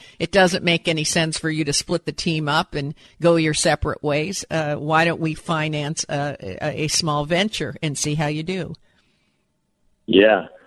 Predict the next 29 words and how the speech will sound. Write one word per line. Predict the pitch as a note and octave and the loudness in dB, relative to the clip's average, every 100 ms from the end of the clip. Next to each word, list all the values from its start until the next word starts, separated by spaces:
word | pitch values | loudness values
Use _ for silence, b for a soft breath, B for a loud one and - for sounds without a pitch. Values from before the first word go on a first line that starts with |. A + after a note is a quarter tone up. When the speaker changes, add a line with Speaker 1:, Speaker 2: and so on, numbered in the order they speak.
| b b b _ _ - | b b b _ _ 2
Speaker 2:
And, | G2+ G#2 | 6 8
uh, | G#2 | 8
the | G2+ | 8
banker | F2+ A#2 A#2+ A#2+ | 6 6 8 6
is | A#2 | 8
able | A2+ A#2 | 8 8
to | G#2+ - | 6 2
find | A2+ A2+ A2+ A#2 | 2 6 8 8
a | G2 | 8
rich | F#2 A2 - - - - - | 8 8 4 0 -10 -10 2
guy | G2 G2+ G#2 | 4 6 6
who | G2+ G2 | 8 8
is | F#2 - | 8 4
interested | A2+ - C3 G#2+ | 4 6 6 8
in | G2+ | 8
technology | - G2+ G2+ G#2+ G2+ F#2 F#2 F#2 b b b b _ - | 6 4 6 8 8 8 8 8 b b b b _ 0
to | - | 2
put | - A2+ | 6 8
in | G#2+ F#2 | 10 12
one | A#2 A#2+ | 12 10
and | G#2+ | 8
a | |
half | A#2 A2 - | 4 2 6
million | G#2 G#2+ G#2+ | 8 10 10
dollars | G#2 G2 G2+ F#2+ E2+ D#2+ - - _ _ _ _ _ _ _ - | 10 8 8 6 4 0 -8 -20 _ _ _ _ _ _ _ -2
to | - F2 | 0 0
start | - G2+ G2+ G2+ - - _ _ _ - - | 4 6 6 4 -2 -18 _ _ _ 0 6
sem-, | A#2 A#2+ | 8 8
uh, | F2 E2 | 6 4